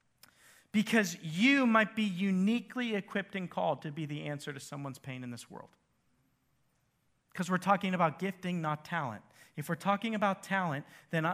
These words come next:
what you're saying is, "I'm the answer." No, gifting is God-given, spirit-driven. And so it's God equipping you and calling you to help that person. This happens all the time. In fact, if you're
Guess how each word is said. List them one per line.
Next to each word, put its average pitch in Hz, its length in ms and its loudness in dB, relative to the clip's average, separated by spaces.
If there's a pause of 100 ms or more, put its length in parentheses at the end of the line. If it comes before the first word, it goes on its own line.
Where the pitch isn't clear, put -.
(120)
what 170 140 -4
you're 160 140 -4
saying 151 240 -4
is, 127 240 -8
"I'm 180 280 2
the 143 200 0
answer." 127 360 -10
No, 131 180 -6 (100)
gifting 165 400 -8
is 120 140 -10
God-given, 123 720 -6 (200)
spirit-driven. 120 880 -10 (240)
And 143 120 -4
so 147 140 -4
it's - 140 -8
God 151 320 0
equipping 143 520 -8
you 123 280 -8 (300)
and 135 180 -6
calling 165 520 -2
you 123 260 -8 (240)
to 147 80 -6
help 135 240 -4
that 120 180 -6
person. - 360 -10 (2250)
This 175 140 -2
happens 202 320 0 (100)
all 180 140 2
the 180 100 -6
time. 170 380 -4
In 147 80 -6
fact, 175 180 0
if 165 140 -8
you're 165 140 -4